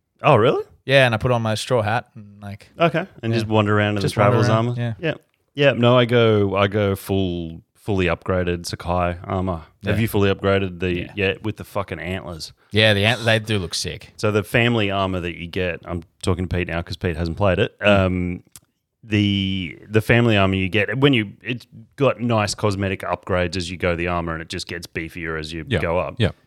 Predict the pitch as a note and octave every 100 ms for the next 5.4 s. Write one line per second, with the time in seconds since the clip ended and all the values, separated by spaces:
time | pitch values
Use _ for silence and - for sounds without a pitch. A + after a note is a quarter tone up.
0 | _ F#2 G2 F#2 F#2+ - - C3+ G2 F2+
1 | F2+ E2 E2 E2+ G2+ G#2+ G2 F2+ F2+ -
2 | G#2+ A2 G2+ F#2+ F#2+ F2+ F#2+ F#2 F2+ F2
3 | F#2 G2 F#2 E2 _ _ _ _ _ -
4 | A#2 A2 G#2 G2+ - F2 - - G2 _
5 | - F2+ E2